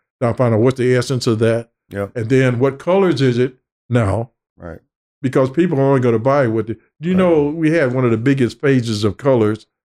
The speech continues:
Speaker 1: in the, uh, you was in the commercial art field of avocado.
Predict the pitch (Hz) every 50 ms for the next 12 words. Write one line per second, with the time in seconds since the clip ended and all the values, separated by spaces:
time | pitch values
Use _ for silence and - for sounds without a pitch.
0 | _ - 131 127 113 110 113 113 110 110 107 107 127 123 117 110 113 113 127 131
1 | 123 110 107 107 104 - 110 113 117 113 110 - 127 127 135 143 127 - - 123
2 | 117 107 95 _ _ _ - 120 127 131 131 123 113 113 107 - 135 123 110 95
3 | - -